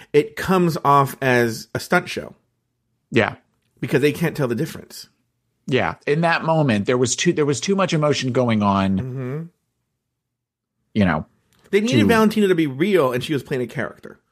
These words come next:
Speaker 1: That's what I
Speaker 2: Right.
Speaker 1: think. But I don't think it was genuinely, "I don't care what's going on, let's talk about my outfit." I think she was trying to diffuse a very tense situation. Now, to get to Latrice,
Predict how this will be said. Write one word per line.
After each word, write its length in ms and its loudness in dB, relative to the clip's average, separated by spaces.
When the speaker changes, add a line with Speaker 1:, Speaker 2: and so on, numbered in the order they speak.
Speaker 1:
That's 180 -4
what 80 -6
I 60 -4
Speaker 2:
Right. 160 -2
Speaker 1:
think. 200 -14
But 160 0
I 180 2
don't 180 0
think 240 0
it 120 0
was 200 2
genuinely, 960 0
"I 160 4
don't 180 2
care 200 0
what's 160 -2
going 320 0
on, 120 0
let's 140 -6
talk 160 -2
about 140 -6
my 100 -10
outfit." 400 -10
I 200 2
think 200 -2
she 140 -10
was 120 -4
trying 220 -6
to 60 -2
diffuse 440 -4
a 60 -6
very 160 0
tense 320 -6
situation. 520 -2
Now, 80 -6
to 100 -8
get 240 2
to 100 2
Latrice, 800 -2